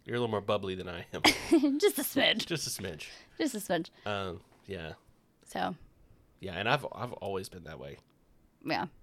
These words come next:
Speaker 2: Which
Speaker 1: Like
Speaker 2: is m-, interesting because I am still very introverted.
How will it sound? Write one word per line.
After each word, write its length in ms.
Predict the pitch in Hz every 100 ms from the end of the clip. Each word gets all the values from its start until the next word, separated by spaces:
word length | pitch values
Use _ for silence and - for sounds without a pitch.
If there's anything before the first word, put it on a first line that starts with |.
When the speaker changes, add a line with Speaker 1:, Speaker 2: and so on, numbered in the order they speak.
| - _
Speaker 2:
Which 80 | -
Speaker 1:
Like 160 | 311 320
Speaker 2:
is 120 | 277
m-, 120 | - -
interesting 580 | 277 294 240 - 226 208
because 580 | 220 202 180 180 190 - _ _ _ _ _ _ _ _ _ _ _
I 120 | 202
am 240 | 233 277 269
still 420 | - 220 220 190
very 360 | 196 190 180 -
introverted. 760 | 185 175 175 - 151 147 196